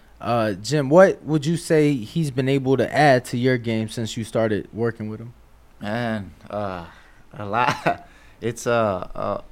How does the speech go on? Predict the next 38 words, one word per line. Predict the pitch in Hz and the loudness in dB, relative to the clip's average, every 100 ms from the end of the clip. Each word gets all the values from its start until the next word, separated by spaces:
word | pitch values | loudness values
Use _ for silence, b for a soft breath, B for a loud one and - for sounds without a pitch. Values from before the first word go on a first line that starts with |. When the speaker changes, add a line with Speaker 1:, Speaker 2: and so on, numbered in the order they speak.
| - | -10
Speaker 2:
the | 117 | -10
biggest | 107 143 175 165 | -2 0 0 -4
part | 147 147 | -4 -2
I | |
would | 131 123 | -2 -2
say | 139 | -4
was | 117 | -2
mental, | 104 120 113 104 | -2 -4 -4 -8
you | 101 | -6
know, | 107 104 | -6 -4
like, | 101 85 | -6 -8
just | 104 - - | -12 -12 -14
staying | - - 117 120 110 | -12 -4 -2 0 -2
locked | 107 107 | -4 -4
in, | 113 101 | -6 -4
even, | 104 110 | -6 -6
like, | 101 104 | -6 -6
through | 113 | -6
the | 104 | -4
workouts, | 101 113 107 95 - | -4 -4 -6 -8 -10
you | |
know, | 101 101 | -10 -8
there's | 95 | -8
no | 104 | -8
time | 101 117 107 | -6 -6 -6
to | |
think | 92 117 | -6 -8
about | 107 107 | -4 -6
anything | 107 104 104 | -6 -8 -8
else | 104 98 | -8 -8
or | 101 | -8
whatever. | 107 98 | -8 -8
Just | 90 87 - | -12 -16 -8
stay | 107 | -4
locked | 107 107 104 107 | -2 -4 -6 -8
in, | 107 | -8
stay | - 104 | -8 -12
focused | - 104 104 107 104 | -6 -6 -6 -10 -12